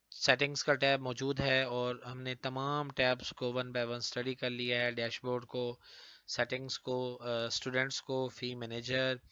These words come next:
एम्प्लॉइज, अटेंडर्स, इसके बाद रिजल्ट्स, एक्सपेंसेस, इन्वेंटरी और library and visitors और इसके बाद सेटिंग्स। तो लास्ट में हमारे पास सेटिंग्स का टैब मौजूद है।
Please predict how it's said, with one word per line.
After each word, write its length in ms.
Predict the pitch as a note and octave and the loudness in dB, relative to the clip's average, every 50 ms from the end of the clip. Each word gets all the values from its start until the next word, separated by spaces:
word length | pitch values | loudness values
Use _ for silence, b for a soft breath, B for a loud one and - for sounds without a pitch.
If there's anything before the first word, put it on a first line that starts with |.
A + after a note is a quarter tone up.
| B B B B B B - | B B B B B B -14
एम्प्लॉइज, 840 | B2 A2+ - B2+ B2 A#2+ B2 B2 B2+ C3 C3 B2+ A#2+ - - - - - | -12 -6 0 4 6 6 6 6 6 4 2 0 -2 -4 -6 -6 -6 -8
अटेंडर्स, 840 | A#2+ - B2 B2 B2 B2 B2+ B2+ B2+ B2+ B2+ B2+ - - - - _ _ _ B B B B B B - | -2 0 2 2 2 2 4 4 4 4 4 2 -2 -4 -6 -8 _ _ _ B B B B B B -8
इसके 220 | C3+ - - - B2+ | -6 -4 -2 0 2
बाद 240 | B2 B2 A#2+ A#2+ | 2 2 2 2
रिजल्ट्स, 720 | A#2+ A#2+ A#2+ A#2 A#2 C3 C3+ C3+ C3+ C3+ C3 B2 - - - | 0 -2 -2 -2 0 2 4 4 4 4 4 2 0 -4 -6
एक्सपेंसेस, 960 | - A#2 - - - - B2+ B2 B2+ B2 - C3+ C3 C3 C3 B2+ A#2+ - - | -8 -8 -6 -6 -4 -2 -4 -4 -4 -4 -2 0 2 2 2 2 0 -2 -4
इन्वेंटरी 840 | B2+ B2+ B2 A#2+ A#2+ B2 C3 C3 B2 - - C3+ C3 C3 B2+ B2+ B2+ B B B B B B B B B B _ | -6 -10 -8 -6 -6 -6 -6 -6 -6 -4 -2 0 0 0 0 -2 -4 B B B B B B B B B B _
और 140 | B2 A#2+ A#2+ A#2 | 0 0 2 4
library 600 | A#2+ B2 B2 B2+ C3 C3 B2+ B2+ C3 B2+ B2+ B2 | 4 2 2 4 2 2 2 2 2 0 0 -2
and 120 | A#2+ A#2+ | -2 -2
visitors 680 | B2+ B2+ C3 C#3 C3+ - C3+ C3+ C3+ C3+ C3 A#2+ - - | -2 -2 -2 -2 2 4 4 6 6 4 2 0 -4 -8
और 120 | - - B2+ | -6 -6 -4
इसके 220 | A#2+ - - C3 | -4 -2 -2 -2
बाद 180 | A#2+ B2 A#2+ A2+ | 0 0 0 2
सेटिंग्स। 560 | - - A#2+ - A#2+ A2+ A2 G#2 - - - _ B B B B B B B B B | 4 2 2 2 0 -4 -6 -6 -6 -6 -8 _ B B B B B B B B B
तो 80 | - C3+ | -6 -2
लास्ट 420 | B2+ B2+ C3 C#3+ D#3 D#3 - - | 2 6 8 8 8 6 4 0
में 100 | D#3+ D#3 | -2 -2
हमारे 220 | D3 D3 C#3+ C3+ C3 | 0 2 2 2 2
पास 300 | C3 C3 B2+ B2+ C3 - | 2 2 2 2 2 0
सेटिंग्स 400 | - C3+ B2 - C#3+ D3 C#3+ - | -2 -4 -4 -4 -2 -2 -2 0
का 120 | - C#3+ | 2 2
टैब 240 | C3+ C#3 C#3 C#3 C3+ | 4 4 4 4 4
मौजूद 420 | C3+ C3 B2 A#2 C#3 D3+ D#3 C#3+ | 2 0 -2 2 2 2 4 6
है। 200 | C#3+ C3+ C3 C3 | 6 6 4 4